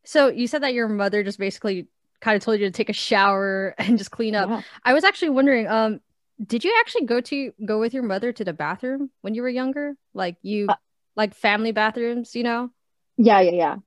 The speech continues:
Speaker 2: Um, I, like, went to the ba-, like, in my house or, like, when we were out and about?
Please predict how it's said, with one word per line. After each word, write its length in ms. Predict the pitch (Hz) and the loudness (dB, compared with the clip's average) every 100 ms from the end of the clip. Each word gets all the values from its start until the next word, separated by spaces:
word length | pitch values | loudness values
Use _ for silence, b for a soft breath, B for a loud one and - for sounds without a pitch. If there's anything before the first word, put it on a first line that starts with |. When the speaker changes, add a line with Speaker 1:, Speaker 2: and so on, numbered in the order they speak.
| - | -2
Speaker 2:
Um, 460 | 220 214 190 170 202 _ | 2 4 2 -2 -8 _
I, 540 | 208 208 208 202 196 185 - | 2 4 6 6 4 0 -2
like, 180 | - 220 | 2 2
went 360 | - 202 214 208 | 0 -2 -2 0
to 80 | 240 | 0
the 60 | |
ba-, 160 | 208 190 | 2 0
like, 160 | 208 214 | 0 -2
in 120 | 208 | -2
my 120 | 196 | -2
house 300 | 190 190 269 | 0 0 2
or, 80 | 277 | 2
like, 120 | 220 | 0
when 140 | 196 185 | -2 -4
we 80 | 170 | -2
were 60 | |
out 160 | 160 160 | -2 -2
and 80 | 208 | -6
about? 300 | 147 147 | -8 -10